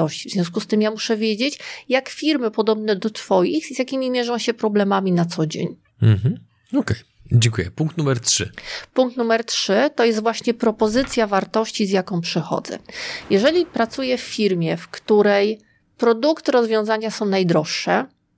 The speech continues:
Speaker 1: no to można by powiedzieć: „Ojej, ale to się nie będzie sprzedawać”, <laughs> prawda?
Speaker 2: Najłatwiej tak jest powiedzieć.
Speaker 1: No najłatwiej. I pokaż mi handlowca, który nigdy w życiu nie użył takiego argumentu: „Za drogo mamy”.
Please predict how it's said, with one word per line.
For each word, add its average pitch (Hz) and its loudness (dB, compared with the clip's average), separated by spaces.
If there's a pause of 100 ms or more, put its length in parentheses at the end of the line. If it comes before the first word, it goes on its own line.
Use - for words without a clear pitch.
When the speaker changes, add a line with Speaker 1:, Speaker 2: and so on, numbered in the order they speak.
(600)
Speaker 1:
no 208 0
to 214 0
można 208 0
by 202 -8
powiedzieć: 196 0
„Ojej, 202 4
ale 170 2
to 185 -8
się 196 -4
nie 196 2
będzie 202 2
sprzedawać”, 202 0
<laughs> - 0
prawda? 185 2
Speaker 2:
Najłatwiej 113 2
tak 90 -4
jest 92 -4
powiedzieć. 92 -2
Speaker 1:
No 254 0
najłatwiej. 320 4
I 247 -4 (100)
pokaż 392 2
mi 285 -2
handlowca, 240 2
który 233 -4
nigdy 262 2
w 214 -4
życiu 247 -2
nie 226 2
użył 226 2
takiego 220 0
argumentu: 208 2
„Za 208 4
drogo 196 6
mamy”. 165 -2